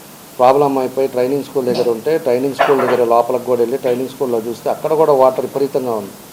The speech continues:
ఆ, ట్రైనింగ్ స్కూ-, ట్రైనింగ్ స్కూల్ ఎస్పీ గారిని కూడా ఆమె కూడా వచ్చింది. వాళ్ళిద్దరం కలిసి మొత్తం కూడా ఆ ఏరియా అంతా కూడా తిరిగి ఎక్కడెక్కడ పగలగొట్టాలో అవన్నీ కూడా పగలగొట్టాం. మరుసటి రోజు పొద్దుటికల్లా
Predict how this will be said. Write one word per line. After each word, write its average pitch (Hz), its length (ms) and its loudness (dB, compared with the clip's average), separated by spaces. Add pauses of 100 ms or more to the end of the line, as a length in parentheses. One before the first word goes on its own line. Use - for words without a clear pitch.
(600)
ఆ, - 100 -4 (120)
ట్రైనింగ్ 131 440 0
స్కూ-, 131 300 -2
ట్రైనింగ్ 131 360 0
స్కూల్ 131 200 -2
ఎస్పీ 120 280 -2
గారిని 131 300 0
కూడా 127 200 2
ఆమె 120 260 2
కూడా 131 140 0
వచ్చింది. 123 460 -6
వాళ్ళిద్దరం 127 580 -2
కలిసి 127 400 -6 (580)
మొత్తం 123 280 0
కూడా 156 160 6
ఆ 135 160 6
ఏరియా 143 200 2
అంతా 139 180 -2
కూడా 135 260 -2
తిరిగి 135 320 -6
ఎక్కడెక్కడ 147 380 -2
పగలగొట్టాలో 135 680 0
అవన్నీ 127 240 -4
కూడా 135 220 -4
పగలగొట్టాం. 123 540 -4 (640)
మరుసటి 123 320 -4
రోజు 156 200 2
పొద్దుటికల్లా 135 640 0